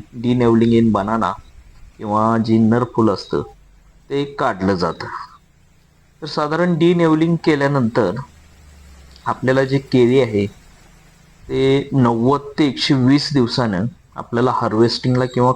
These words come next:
काढणीसाठी तयार होते. आणि ही जी नाईन व्हरायटीमध्ये साधारण नव्वद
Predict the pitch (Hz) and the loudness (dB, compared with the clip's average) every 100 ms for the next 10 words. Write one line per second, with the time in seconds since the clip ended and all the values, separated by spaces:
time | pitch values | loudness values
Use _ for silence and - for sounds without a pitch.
0 | - 113 95 113 104 - - 90 82 82 | -2 -4 -2 -2 -2 -4 -2 0 0 0
1 | 71 - - _ _ _ _ _ _ 139 | -2 -6 -10 _ _ _ _ _ _ -10
2 | 139 160 170 175 175 - 131 127 139 143 | -2 2 2 0 -4 -16 -10 -2 0 2
3 | 147 139 131 127 131 127 123 127 123 113 | 0 0 0 -2 0 2 2 2 0 0
4 | 117 117 110 110 | 0 0 2 0